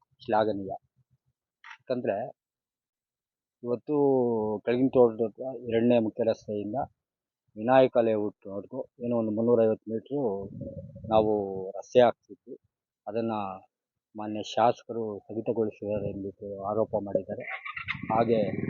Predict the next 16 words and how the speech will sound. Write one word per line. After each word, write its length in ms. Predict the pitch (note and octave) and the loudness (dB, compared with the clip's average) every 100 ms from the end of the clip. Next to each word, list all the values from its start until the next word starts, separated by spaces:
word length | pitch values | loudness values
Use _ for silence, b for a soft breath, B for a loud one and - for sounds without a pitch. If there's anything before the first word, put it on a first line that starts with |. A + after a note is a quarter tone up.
| - - G#2+ | -4 -2 -2
ಅವರ 160 | A2 - | -2 0
ಪಟಾಲಮ್ಮನವರು 680 | G#2+ B2 C3+ C3+ C3 B2+ B2+ | 4 12 12 12 12 10 10
ಸಹ 340 | A#2+ A#2 A#2 A2 | 8 8 8 6
ಹೋಗಿದ್ದಾರೆ 360 | A#2+ A2 G#2 | 4 4 4
ಅಂತ 200 | G2+ F#2 G2+ F#2+ | 2 -4 -10 -8
ತಾವು 240 | G#2 G#2 G#2 | -6 -6 -4
ಎಲ್ಲನೂ 360 | G#2+ A#2+ A2+ | 2 2 2
ಹೋಗಿ 300 | G#2+ G#2+ A2 | 0 -2 -4
ಅಲ್ಲಿ 160 | G2+ - - _ _ _ _ _ _ _ _ _ _ _ _ - | -8 -10 -12 _ _ _ _ _ _ _ _ _ _ _ _ -12
ಏನು 400 | A#2 A2+ G2+ F#2+ F#2+ F#2+ F#2+ | -4 -2 -4 -8 -14 -14 -18
ಸ್ಥಳೀಯಕ್ಕೆ 420 | _ B2 D#3 C3+ | _ 6 6 8
ಬಂದಿಲ್ಲ, 320 | A#2+ A2+ G2 C3+ - _ _ _ | 6 6 2 -2 -4 _ _ _
ಹೋಗಿ 200 | C#3 C#3+ | 4 4
ಪ್ರೆಸ್ 280 | - B2+ - | 6 0 2
ಮೀಟ್ 160 | C3 - | 0 0
ಕೊಟ್ಟಿದ್ದಾರೆ. 420 | G#2+ G#2+ G2 | -4 -4 -6